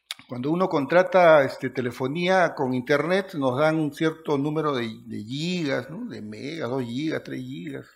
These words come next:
que si no lo usas en el periodo determinado, se,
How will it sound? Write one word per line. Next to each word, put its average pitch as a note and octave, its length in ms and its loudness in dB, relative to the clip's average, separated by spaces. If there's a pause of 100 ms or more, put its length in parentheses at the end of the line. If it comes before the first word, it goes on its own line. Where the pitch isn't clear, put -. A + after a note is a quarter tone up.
que A2 140 -14
si A#2+ 160 -10
no E3 160 0
lo F#3 120 6
usas - 920 2 (540)
en B2 160 -6
el B2 160 -4
periodo D3+ 360 2
determinado, F#3 880 2 (920)
se, B2 340 -8